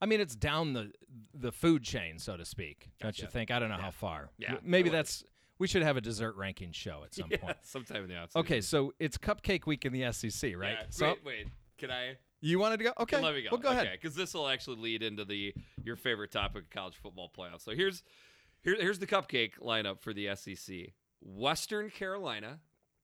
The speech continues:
Speaker 2: at Bama.
Speaker 1: Having a great year. Western Carolina.
Speaker 2: Samford at Auburn. So
Speaker 1: Always tough.
Speaker 2: before the Iron Bowl,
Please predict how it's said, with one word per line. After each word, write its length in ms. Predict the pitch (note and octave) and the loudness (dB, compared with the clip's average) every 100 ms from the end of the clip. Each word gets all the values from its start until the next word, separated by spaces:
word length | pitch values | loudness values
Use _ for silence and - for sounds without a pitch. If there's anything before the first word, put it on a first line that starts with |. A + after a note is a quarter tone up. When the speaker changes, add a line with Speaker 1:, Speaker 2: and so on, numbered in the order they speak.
| - | -8
Speaker 2:
at 160 | G2 | -6
Bama. 320 | G2 F2 E2 A2 - - | -4 -4 -6 -14 -18 -12
Speaker 1:
Having 160 | B2+ F#2+ | -8 -6
a 40 | |
great 160 | G2 F#2+ | -8 -8
year. 180 | G2 F#2 _ _ _ _ - | -10 -12 _ _ _ _ -10
Western 300 | G2+ - F3+ | -6 2 4
Carolina. 180 | B3 B3 | 4 2
Speaker 2:
Samford 340 | - G#2 A2 C#3 _ _ _ _ - | -6 -6 -6 -8 _ _ _ _ -8
at 180 | G#2 G2+ | -6 -6
Auburn. 520 | - B2 F2+ E2 G2 - _ _ | -4 -4 -4 -10 -14 -20 _ _
So 400 | - - C3 A#2+ | -10 -4 0 0
Speaker 1:
Always 200 | B2 A2 | 0 -2
tough. 100 | - D3 | -2 -6
Speaker 2:
before 340 | - E3 F3+ | -4 -2 0
the 120 | E3+ D3+ | -2 -4
Iron 340 | C#3+ C#3+ A#2+ | -4 -6 -8
Bowl, 380 | G2+ F2+ F#2 G2 | -8 -8 -10 -14